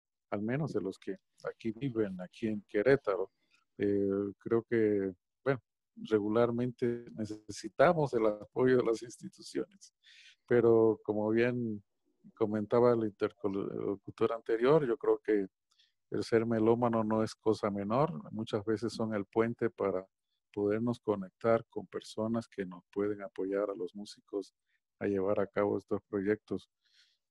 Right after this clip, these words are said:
A mí lo que se me ocurre de momento que sería muy, pero muy importante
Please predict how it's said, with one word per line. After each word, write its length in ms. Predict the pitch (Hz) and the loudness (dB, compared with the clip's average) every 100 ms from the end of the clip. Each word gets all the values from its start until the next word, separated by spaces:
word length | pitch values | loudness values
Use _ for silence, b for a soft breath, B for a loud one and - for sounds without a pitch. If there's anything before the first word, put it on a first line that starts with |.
| _ - | _ -2
A 120 | 113 | 2
mí 100 | 160 | 4
lo 120 | 208 | 4
que 100 | 175 | 4
se 140 | 139 110 | 2 2
me 80 | |
ocurre 460 | 107 - 131 147 151 | 0 0 0 4 4
de 60 | 107 | 4
momento 540 | 98 101 120 120 147 | 0 -2 -2 0 0
que 120 | - | 0
sería 420 | 95 95 101 104 | -4 -4 0 0
muy, 460 | 98 107 120 131 123 | 0 -2 -2 0 -2
pero 260 | 117 98 95 | -2 -6 -4
muy 160 | 117 | -4
importante 720 | 120 101 92 107 113 - 127 | -4 -6 -6 -6 -6 -4 -4